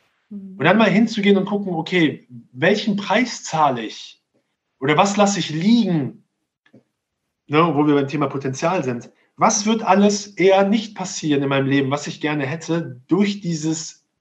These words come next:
Speaker 2: Beschränken von mir selber? Erstmal nur
Speaker 1: Die Art
Speaker 2: so.
Speaker 1: zu denken.
Speaker 2: Die Art zu denken, zu fühlen, zu handeln, die Ergebnisse, die ich immer wieder habe.
Speaker 1: Mhm.
Speaker 2: Und dann, das könnt ihr gerne googeln, das hat bei mir sehr viel ge-, geholfen, ähm, The Work.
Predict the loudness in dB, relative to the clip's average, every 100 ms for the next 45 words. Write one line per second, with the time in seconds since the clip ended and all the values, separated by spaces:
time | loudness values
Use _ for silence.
0 | _ -4 0 0 2 2 2 0 -4 -4
1 | -6 -6 -6 -8 -10 -14 -18 _ _ _
2 | _ _ -2 0 2 2 4 6 6 4
3 | 2 0 -8 -6 -4 -4 -8 -10 -12 -14
4 | _ _ _ _ _ -2 2 2 2 2
5 | 2 0 -4 -6 -2 -2 -2 -4 -2 -2
6 | 0 2 2 0 -2 -4 -4 -4 -2 0
7 | 0 -2 -2 -4 -8 -18 _ _ _ _
8 | _ _ _ -18 -12 -4 0 4 4 4
9 | 2 0 -6 _ _ -8 0 2 2 2
10 | 4 4 4 4 4 4 0 -2 0 0
11 | 2 2 0 -2 -4 -4 -4 -6 -4 -4
12 | -4 -6 -6 -8 -14 _ _ _ _ _
13 | _ -6 0 0 0 -4 -8 -12 _ -10
14 | 0 2 4 4 2 -2 -8 -12